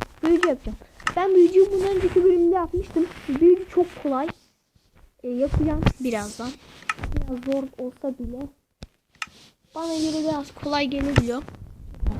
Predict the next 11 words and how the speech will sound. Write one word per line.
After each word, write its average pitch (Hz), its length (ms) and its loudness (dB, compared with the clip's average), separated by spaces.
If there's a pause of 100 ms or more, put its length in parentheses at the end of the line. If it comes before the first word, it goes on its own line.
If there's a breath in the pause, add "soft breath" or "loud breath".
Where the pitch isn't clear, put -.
Şöyle 226 200 -6
bir - 60 -2
şey 254 100 -6
deniyorum. 226 460 -8 (480)
Tam 339 160 -6
şu 311 120 -8
ortaya. 220 280 -8 (3500)
Önce 311 320 0
bir - 40 -8
ayaklarını 285 460 -4
yapalım. 247 480 -4